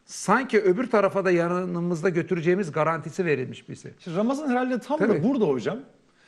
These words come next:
Speaker 2: Bütün bu hırsların bir kenara yavaş yavaş bırakılıp itikafa, biraz da böyle inzivaya, yani kendimizi dinlemeye, Rabbimizle bağlantı kurmaya, e, iten bir güç
Speaker 1: Ya
Speaker 2: gibi
Speaker 1: tabii
Speaker 2: görüyorum
Speaker 1: bu
Speaker 2: ben.
Speaker 1: ayda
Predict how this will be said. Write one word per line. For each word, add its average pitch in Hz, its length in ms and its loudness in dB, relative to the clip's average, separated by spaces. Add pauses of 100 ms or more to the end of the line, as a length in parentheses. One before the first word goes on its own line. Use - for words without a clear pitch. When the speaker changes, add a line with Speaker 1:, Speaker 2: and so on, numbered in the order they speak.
(160)
Speaker 2:
Bütün 240 300 -2
bu 214 100 0
hırsların 208 480 0
bir 180 40 -4
kenara 196 320 0
yavaş 185 320 -2
yavaş 180 240 -6
bırakılıp 175 380 -4 (280)
itikafa, 160 680 -2
biraz 208 240 0
da 180 60 -2
böyle 170 160 0
inzivaya, 127 680 0 (260)
yani 208 180 0
kendimizi 196 520 -2
dinlemeye, 117 480 -2
Rabbimizle 170 540 0
bağlantı 151 440 -2
kurmaya, 131 540 -4 (400)
e, 120 420 0
iten 190 400 0
bir 180 100 2
güç 180 400 -2
Speaker 1:
Ya 311 160 -2
Speaker 2:
gibi 135 100 -2
Speaker 1:
tabii 233 120 2
Speaker 2:
görüyorum 214 220 0
Speaker 1:
bu 226 40 4
Speaker 2:
ben. 226 60 2
Speaker 1:
ayda 185 480 2